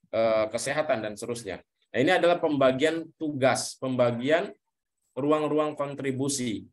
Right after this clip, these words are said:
Tapi semua muslim di ruang kontribusi masing-masing itu harus sudah selesai dengan ilmu fardu ainnya, gitu ya. Oke, eh, kemudian dalam konteks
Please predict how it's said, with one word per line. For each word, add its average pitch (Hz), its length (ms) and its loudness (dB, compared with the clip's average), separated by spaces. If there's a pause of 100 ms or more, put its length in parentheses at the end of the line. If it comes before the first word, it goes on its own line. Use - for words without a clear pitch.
(280)
Tapi 175 400 0
semua 180 640 2
muslim 151 640 -2
di 139 160 0
ruang 165 320 0
kontribusi 156 480 -2
masing-masing 156 560 -4
itu 170 80 -6
harus 151 400 -4
sudah 127 160 -2
selesai 117 400 -2
dengan 127 240 -2 (380)
ilmu 123 240 0
fardu 110 320 0
ainnya, 98 480 -6 (400)
gitu 85 200 -12
ya. 76 140 -6 (2000)
Oke, 131 500 4
eh, 139 500 4 (680)
kemudian 147 320 2
dalam 143 300 4
konteks 139 640 -4